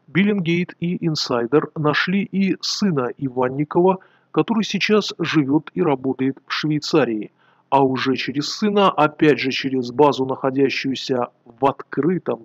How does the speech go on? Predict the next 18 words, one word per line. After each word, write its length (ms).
доступе, 640
удалось 460
найти 600
и 320
домашний 680
телефон. 680
Дальше 540
ему 380
позвонили 800
и 440
попытались 680
с 160
ним 140
поговорить. 680
Его 380
выдал 600
именно 580
его 560